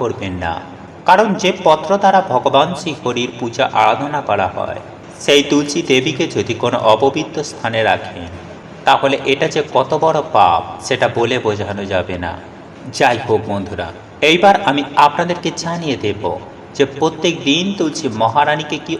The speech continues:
অর্পণ করা উচিত, যাতে তুলসী মহারানী খুবই প্রীত হন। সেটা হচ্ছে, যারা গৃহস্থ রয়েছেন, তারা সন্ধ্যাকালে, প্রত্যেকটা দিন সন্ধ্যাবেলায় তুলসী মহারানীকে নিবেদন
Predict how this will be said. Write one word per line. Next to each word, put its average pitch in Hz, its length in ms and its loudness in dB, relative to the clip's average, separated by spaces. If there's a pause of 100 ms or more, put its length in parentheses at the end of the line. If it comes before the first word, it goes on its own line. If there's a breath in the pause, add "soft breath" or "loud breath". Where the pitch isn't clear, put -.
(160)
অর্পণ 120 280 -2 (100)
করা 113 180 2 (160)
উচিত, 90 340 -8 (440)
যাতে 123 280 4 (180)
তুলসী 143 300 -4 (120)
মহারানী 143 520 0
খুবই 110 280 -6 (100)
প্রীত 113 220 -8 (140)
হন। 82 240 -6 (440)
সেটা 131 280 2 (100)
হচ্ছে, 92 360 -4 (540)
যারা 185 200 8 (200)
গৃহস্থ 185 440 0 (180)
রয়েছেন, 95 460 -2 (360)
তারা 131 200 6 (140)
সন্ধ্যাকালে, 135 760 -2 (580)
প্রত্যেকটা 156 560 2 (180)
দিন 139 180 2 (200)
সন্ধ্যাবেলায় 95 840 -2 (420)
তুলসী 139 360 2 (120)
মহারানীকে 156 600 2
নিবেদন 107 440 0